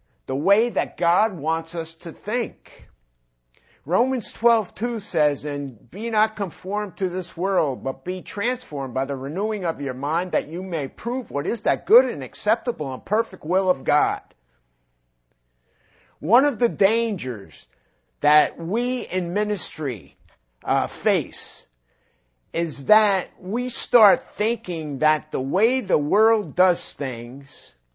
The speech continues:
is the way the, the, the way that the, we should be doing things in our ministry.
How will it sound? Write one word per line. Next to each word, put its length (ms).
is 260
the 100
way 680
the, 360
the, 360
the 140
way 300
that 400
the, 460
we 160
should 280
be 120
doing 360
things 420
in 120
our 180
ministry. 720